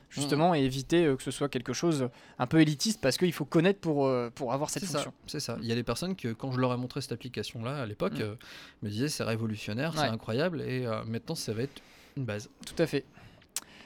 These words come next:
Speaker 1: Donc voilà, bon, bah, je pense que là, on a fait le tour sur cette partie iPad O S. T V O S, donc, qu'il y a dans l'Apple T V, là aussi, il y a eu quelques changements. Donc, euh,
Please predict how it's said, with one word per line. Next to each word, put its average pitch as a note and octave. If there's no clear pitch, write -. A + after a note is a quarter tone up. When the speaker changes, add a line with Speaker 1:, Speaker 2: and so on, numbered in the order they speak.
Speaker 1:
Donc E3
voilà, F#3
bon, G#3
bah, C#3
je -
pense C#3
que -
là, G#3
on G3+
a E3
fait D#3
le C3+
tour -
sur -
cette -
partie F3+
iPad F#3
O F3
S. A3
T A#3+
V A3+
O A3
S, A3
donc, E3
qu'il -
y -
a F3+
dans E3
l'Apple F3+
T F#3+
V, G3
là E3
aussi, F3
il G3
y F3
a D3+
eu C3+
quelques F3
changements. F#3+
Donc, D3+
euh, E3